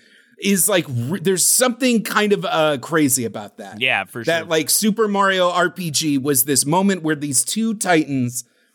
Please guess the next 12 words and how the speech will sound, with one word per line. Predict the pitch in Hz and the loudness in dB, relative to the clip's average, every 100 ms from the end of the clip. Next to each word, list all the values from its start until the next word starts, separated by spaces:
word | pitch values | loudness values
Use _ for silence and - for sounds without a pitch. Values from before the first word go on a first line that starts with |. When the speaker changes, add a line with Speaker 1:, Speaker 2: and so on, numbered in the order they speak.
| _ - | _ 0
Speaker 1:
that | 151 | 0
had, | 147 151 143 | 2 0 0
uh, | 139 131 127 | 2 4 4
just | 123 156 143 | 4 2 2
been, | 151 139 | 4 2
like, | 131 127 123 - _ _ _ 117 - | 2 -2 -4 -20 _ _ _ -16 -2
desperate | 208 220 220 - 214 202 | 2 2 0 0 0 0
for | - 214 202 202 196 185 127 - | -6 0 2 2 0 -2 -6 -4
each | 190 - - | 0 0 2
other's | 175 170 156 156 | 2 2 2 4
magic | 147 160 156 135 | 2 2 -2 -8
juice | - 147 123 107 - | -2 2 2 2 -4